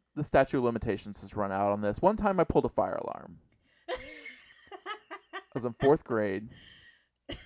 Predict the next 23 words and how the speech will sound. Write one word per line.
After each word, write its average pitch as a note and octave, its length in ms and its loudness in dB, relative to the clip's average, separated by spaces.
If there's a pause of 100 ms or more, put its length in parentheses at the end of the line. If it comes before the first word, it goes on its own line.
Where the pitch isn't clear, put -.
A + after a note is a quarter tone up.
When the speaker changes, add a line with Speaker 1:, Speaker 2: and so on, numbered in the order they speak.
Speaker 1:
It A#2+ 60 0
was A2+ 120 -2
in A#2 80 0
a G2+ 60 -2
Speaker 2:
<laughs> - 120 -12
Speaker 1:
state C3+ 200 2
that C3+ 100 0
I C3+ 40 2
don't C#3+ 200 -2
live B2+ 160 0
in C3+ 100 -6
currently. - 500 -8
Speaker 2:
There A3 160 -8
you A3 60 -10
go. G3+ 260 -6 (760)
Speaker 1:
It A#2+ 120 -2
was G#2+ 140 -2
a G#2 80 -4
school B2 280 2
out C3 100 4
in D#3+ 60 -4
the F3 60 -6
country. G#2+ 460 -6